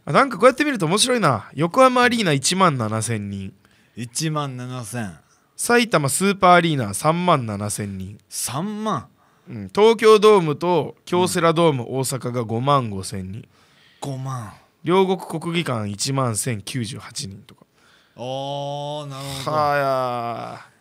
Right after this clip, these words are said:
Speaker 2: すごいっすね、やっぱ。
Speaker 1: 一万とか、呼べる人がいるんだね、この世にね。
Speaker 2: <laughs> いや、言ってること
Speaker 1: 五桁よ、五桁。
Speaker 2: 言ってること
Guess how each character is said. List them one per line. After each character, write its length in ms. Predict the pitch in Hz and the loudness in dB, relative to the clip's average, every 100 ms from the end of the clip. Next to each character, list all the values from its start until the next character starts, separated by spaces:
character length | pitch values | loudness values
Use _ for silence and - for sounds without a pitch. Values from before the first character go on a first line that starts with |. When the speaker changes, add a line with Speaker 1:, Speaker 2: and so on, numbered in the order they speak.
| _ _ | _ _
Speaker 2:
す 500 | - - - 110 120 | -16 -12 -12 -10 -10
ご 180 | 117 147 | -2 -2
い 440 | - - 190 147 | -2 0 0 0
っ 20 | 135 | -6
す 200 | - 101 | -16 -12
ね、 320 | 104 110 120 | -8 -6 -6
や 180 | 117 107 | -6 -8
っ 60 | 98 _ _ | -12 _ _
ぱ。 280 | 110 104 98 | -12 -12 -12
Speaker 1:
一 320 | 226 214 - 392 | -8 2 4 8
万 300 | 359 320 226 | 6 6 2
と 100 | 147 | 0
か、 440 | 117 107 95 - _ _ _ _ _ _ _ _ _ - | 0 0 -2 -6 _ _ _ _ _ _ _ _ _ -2
呼 140 | 160 220 | 2 4
べ 140 | 277 | 4
る 120 | 294 | 2
人 180 | - - | 0 4
が 100 | 202 | 6
い 60 | 226 | 6
る 120 | 277 | 2
ん 120 | 202 | 0
だ 100 | 113 | -6
ね、 60 | 101 | -6
こ 120 | 120 | -6
の 80 | 120 | -4
世 140 | 120 | -4
に 120 | 95 | -8
ね。 140 | 101 - _ _ _ _ _ _ - - - 988 | -14 -20 _ _ _ _ _ _ -12 -10 -8 -2
Speaker 2:
<laughs> 640 | 214 - 180 - 247 220 175 | 0 0 -2 -6 -10 -12 -4
い 60 | |
や、 260 | 185 170 156 | -2 -2 -4
言 220 | 156 208 | -4 -2
っ 20 | 233 | 0
て 160 | 311 | 0
る 20 | |
こ 60 | 214 | 0
と 0 | |
Speaker 1:
五 0 | |
桁 80 | 127 | -6
よ、 140 | 117 - | -8 -6
五 140 | 151 | -4
桁。 280 | 190 - - _ - - - | -2 -4 -10 _ -20 -20 -12
Speaker 2:
言 120 | 185 | -12
っ 40 | - | -6
て 160 | 202 | -2
る 100 | 208 | -2
こ 80 | |
と 60 | 196 | -2